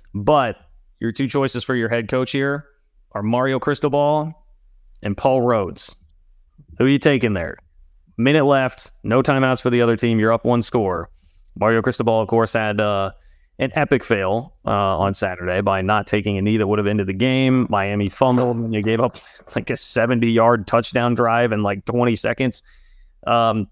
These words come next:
Paul Rhoads, of course, if you remember back in twenty fifteen in Manhattan, Iowa State had the ball up seven with one thirty-one left, and K-State with no timeouts.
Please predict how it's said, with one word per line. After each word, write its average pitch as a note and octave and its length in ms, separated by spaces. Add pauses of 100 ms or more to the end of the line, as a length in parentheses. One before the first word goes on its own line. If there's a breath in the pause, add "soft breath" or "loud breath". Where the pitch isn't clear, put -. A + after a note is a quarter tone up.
Paul G#2+ 240
Rhoads, G#3+ 360
of B2 100
course, B2+ 320
if A2 100
you A#2 80
remember A#2+ 300
back A2 220
in G#2+ 60
twenty A2+ 240
fifteen C3+ 520 (500 soft breath)
in C#3 160
Manhattan, B2 480
Iowa A#2+ 320
State A#2+ 220
had A2+ 100
the A2+ 60
ball A2+ 300
up B2 140
seven A#2+ 380
with A2 180
one A#2+ 240
thirty-one A#2 480
left, G2 300
and G2+ 100
K-State A2 380
with G2 160
no A#2+ 240
timeouts. G#2 680